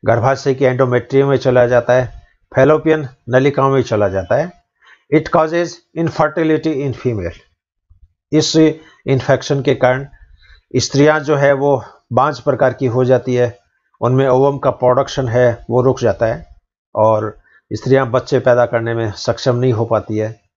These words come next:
क्योंकि इनफर्टिलिटी के लक्षण इनके अंदर डेवलप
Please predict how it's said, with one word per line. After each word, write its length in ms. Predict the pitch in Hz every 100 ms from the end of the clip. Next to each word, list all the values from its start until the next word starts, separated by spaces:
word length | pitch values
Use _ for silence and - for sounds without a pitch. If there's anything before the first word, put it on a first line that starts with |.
| _
क्योंकि 420 | 123 143 165 156 160 - _ -
इनफर्टिलिटी 720 | 139 139 131 147 143 143 143
के 100 | 127
लक्षण 400 | 113 110 120 113 - _ _ -
इनके 220 | 113 120
अंदर 180 | 113 110
डेवलप 360 | 101 101 101